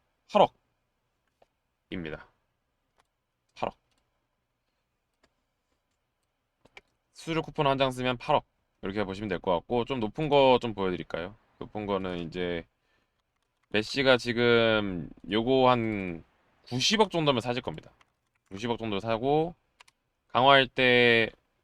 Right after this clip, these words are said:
한 삼억 정도 된다고 칠게요. 구십팔 정도로 해가지고 삼억에서 한 사억 정도 들어가겠네. 지금 기준으로 더 싸지겠지만. 그리고 이 카에서 삼 카 갈 때 백사가 지금 한 삼억 정도 합니다.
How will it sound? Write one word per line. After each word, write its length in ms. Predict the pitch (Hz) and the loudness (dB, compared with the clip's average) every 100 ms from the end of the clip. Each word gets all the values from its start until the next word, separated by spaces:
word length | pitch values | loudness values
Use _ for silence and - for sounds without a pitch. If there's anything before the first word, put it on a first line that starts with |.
| _ _ - | _ _ -10
한 180 | 143 131 | -6 -4
삼억 340 | - 233 233 | 2 4 4
정도 240 | 208 180 127 | 2 0 0
된다고 380 | 101 92 87 | 0 -2 -2
칠게요. 500 | 82 - - 76 - - _ _ _ _ _ _ _ _ _ - | -2 -8 -8 -10 -10 -14 _ _ _ _ _ _ _ _ _ -18
구십팔 300 | 92 - 135 | -12 -6 -6
정도로 400 | 139 120 104 107 | -4 -4 -2 -2
해가지고 680 | 113 98 92 107 120 135 135 _ _ _ - - - - - - - | -2 -4 -6 -6 -4 -6 -10 _ _ _ -20 -18 -18 -18 -18 -20 -20
삼억에서 960 | _ - 151 165 147 135 127 120 120 117 | _ -4 0 0 0 0 2 4 4 2
한 80 | 117 | 0
사억 280 | - 131 165 | 2 2 2
정도 340 | 170 160 131 - - _ _ | 0 0 0 -4 -10 _ _
들어가겠네. 420 | 98 92 78 - - _ _ | -4 -4 -4 -14 -20 _ _
지금 280 | - 110 113 | -8 -6 -6
기준으로 420 | 92 85 80 80 _ - | -8 -10 -12 -14 _ -16
더 100 | 90 | -8
싸지겠지만. 840 | 104 117 98 - - 85 90 120 - | -6 -4 -6 -8 -14 -12 -12 -14 -8
그리고 500 | 135 135 147 180 185 - _ _ - | -4 -2 2 2 0 -8 _ _ -10
이 100 | 123 | -4
카에서 260 | - 165 147 | 4 6 4
삼 140 | 165 | 0
카 120 | 160 | 2
갈 160 | 147 123 | 4 4
때 380 | - 143 160 170 _ _ _ | 2 2 2 -4 _ _ _
백사가 580 | 123 - - 127 139 147 | -6 -4 2 4 8 6
지금 340 | 127 113 110 | 4 -2 -2
한 100 | 101 | -4
삼억 320 | 101 190 214 - | -2 2 2 0
정도 220 | 143 117 | -2 0
합니다. 360 | 120 87 73 | 0 -4 -10